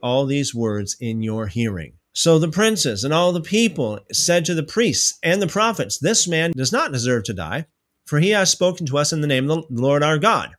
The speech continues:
Then certain of the elders of the land rose up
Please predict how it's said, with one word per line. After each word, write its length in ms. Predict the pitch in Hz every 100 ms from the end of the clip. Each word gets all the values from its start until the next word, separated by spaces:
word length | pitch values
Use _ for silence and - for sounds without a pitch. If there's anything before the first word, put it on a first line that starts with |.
| _ 131
Then 380 | 139 247 262
certain 480 | - - 262 220 220
of 240 | 214 202 190
the 120 | 180
elders 460 | 170 165 175 156
of 260 | 143 151 143
the 80 | 156
land 440 | 123 113 117 98 -
rose 380 | 120 160 160 127
up 260 | 139 131